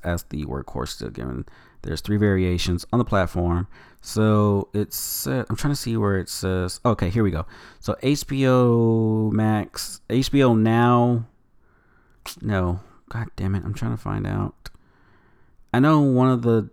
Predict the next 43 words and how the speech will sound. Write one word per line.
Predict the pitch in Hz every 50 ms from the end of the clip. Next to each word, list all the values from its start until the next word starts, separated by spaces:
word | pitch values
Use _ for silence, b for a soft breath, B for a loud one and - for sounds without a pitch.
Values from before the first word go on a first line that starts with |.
| _
subscription | - - - - 113 - - - 117 117 107 - - 113 113
services | - - 113 113 110 110 107 - - 104 107 107 104 101
will | - 101 101 98 95 95 95 92 92 90 - - _ _ _ -
get | - 107
it | 107 92 - -
free. | - - - - 95 98 104 110 120 135 143 -
It | 98
says | - 117 107
when | 117 -
H | 117 127 -
B | - 127
O | 123 117
Max | 113 110 113 113 113 113 98 - - b b b b b b b b _ -
launches | - - 95 101 110 123 131 127 - 131 120 120
in | 123 117 107
May. | 98 92 92 90 90 95 95 b b b b b b b b b _
Oh, | - 101 95 -
H | 110 131 123 -
B | - 123
O | 113 104 95
Now | 92 95 98 104 110 123 135 127 113 104 95
subscribers | 90 - - 90 - - - 101 87 90 90 92 90
can | - - 92
switch | 85 - - - 98 98 90 - - -
over | 92 95 95 87 92 95
to | 87 - - - 90
Max | 87 90 90 90 90 80 -
for | - -
the | 87 85
same | - - 87 85 85 82 82
monthly | 80 80 76 76 71
price. | - - 64 62 65 69 -
So | - - 62 60 58 - B B B B B B B B B B -
basically | - 98 101 98 - - 78 - - - 85 87 87 85 85 85
switching | 82 - - 82 - - - -
over, | - 101 107 104 95 98 98 98 98 95 92
that's | - 87 - - -
not | 87 82 65
what | - 71
I | 58
was | 58 -
looking | 53 - -
for. | - - - - -